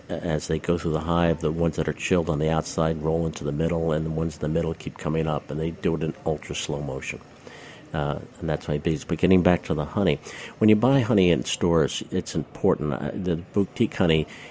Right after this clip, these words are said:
can be very expensive, but it's worth every penny you spend because it's unprocessed and natural. Uh, what they do for commercially produced honey is you have Sue Bee or the orange blossom. That honey has been heated,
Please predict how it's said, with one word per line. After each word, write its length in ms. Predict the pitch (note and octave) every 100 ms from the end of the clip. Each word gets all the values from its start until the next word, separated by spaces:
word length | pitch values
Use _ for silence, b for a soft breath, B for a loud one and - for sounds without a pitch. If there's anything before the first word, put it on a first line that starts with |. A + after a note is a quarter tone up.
| B -
can 120 | -
be 140 | F2 F2
very 160 | F2+
expensive, 600 | F2 - F#2+ G2 A2 G2+ -
but 120 | E2
it's 180 | D2 -
worth 180 | E2+ D2+
every 280 | - D#2+ D#2+
penny 300 | - E2+ D#2
you 100 | D2
spend 500 | - - D#2 B1+ C2+
because 400 | E2 - D#2 D2 - B B
it's 120 | D#2+ -
unprocessed 760 | E2 F2+ - E2 - E2 -
and 140 | D#2
natural. 400 | D2+ C#2 - - - - B B B
Uh, 140 | F2+ D#2+
what 240 | D#2 F#2
they 160 | F2+ D#2 -
do 360 | - G#2 G2+ F#2
for 160 | -
commercially 520 | - E2+ F2 F#2 -
produced 340 | E2 D#2+ E2+ -
honey 220 | D2+ D#2
is 160 | D2+ -
you 140 | D2
have 200 | D#2+ D2
Sue 260 | - - E2+
Bee 540 | D#2 D2+ D2 D2+ D#2 C#2
or 260 | C#2 C#2 -
the 140 | C#2 -
orange 320 | E2+ D#2+ C#2+ -
blossom. 440 | D2 C2+ - D2 B B B B
That 160 | G#2
honey 260 | G2 F#2+ E2+
has 240 | E2+ D#2+
been 200 | - D2
heated, 380 | C#2+ E2 D2+ C2